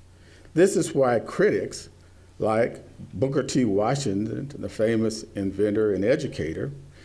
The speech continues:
challenge using a lack of education as a bar to participation. Other criteria like income levels and poverty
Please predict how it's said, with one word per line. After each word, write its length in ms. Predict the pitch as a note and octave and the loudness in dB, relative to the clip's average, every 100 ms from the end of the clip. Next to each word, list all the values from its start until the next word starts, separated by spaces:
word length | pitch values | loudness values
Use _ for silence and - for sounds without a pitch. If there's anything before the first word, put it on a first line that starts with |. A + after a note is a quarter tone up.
| - | -16
challenge 680 | - D#3+ D#3+ E3+ D#3 C#3+ C#3+ | -2 2 4 4 4 2 0
using 520 | B2 D#3 D#3+ D3 B2+ | 0 2 2 2 4
a 120 | A2 | 4
lack 340 | G#2+ C#3+ C3+ C3+ | 4 4 2 0
of 140 | A#2+ | 0
education 760 | G#2 G#2+ G#2+ F#2 F#2+ G#2 G2 - - - | 0 0 -4 -2 -2 -2 -8 -10 -18 -4
as 180 | G#2 G2+ | -2 0
a 80 | G2+ | 0
bar 340 | A2 A2 G#2+ | 2 2 2
to 180 | G#2+ G#2 | 0 -6
participation. 1080 | - - F2+ - - - A#2 A2+ A2 - - - - - - - - - - - - - - - - - | -8 -8 -8 -8 -10 -6 -2 -2 -6 -14 -18 -20 -20 -20 -20 -20 -20 -20 -20 -20 -20 -20 -20 -20 -4 4
Other 240 | F#3+ G#3+ | 6 6
criteria 720 | - C3 D#3 - C3 A#2 A2 | 4 2 2 2 2 4 4
like 360 | G#2 G#2 G2+ - | 2 2 -2 2
income 460 | D#3+ D#3+ D3+ B2 A#2 | 2 4 2 2 4
levels 460 | A2 G#2+ G#2 G#2+ - | 4 4 2 -2 -4
and 180 | G#2 G#2 | -4 -4
poverty 760 | - D#3 D3+ G2 - - - | -2 0 2 0 -2 -8 -12